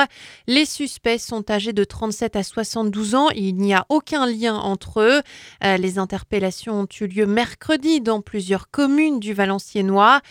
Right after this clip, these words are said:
et selon les experts psychologiques de la police, trois des suspects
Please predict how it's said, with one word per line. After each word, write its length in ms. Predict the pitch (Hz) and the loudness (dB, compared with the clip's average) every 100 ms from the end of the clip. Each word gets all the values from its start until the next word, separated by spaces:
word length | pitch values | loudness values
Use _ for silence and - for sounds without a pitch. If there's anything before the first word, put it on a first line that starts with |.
| - - | -20 -12
et 160 | - 269 | -2 0
selon 460 | 269 294 262 226 233 | 0 -2 0 0 0
les 260 | 226 202 | -2 -2
experts 380 | 208 - 220 - | -4 -4 -6 -6
psychologiques 720 | - 220 214 208 196 214 - | -12 -8 -2 0 0 -4 -2
de 80 | 208 | 0
la 100 | 190 | 0
police, 500 | - 208 196 247 - | 0 -2 -2 -6 -8
trois 320 | - - 240 | -8 0 0
des 180 | 226 226 | 0 -6
suspects 520 | - 214 - - 247 | -6 -14 -8 -2 -2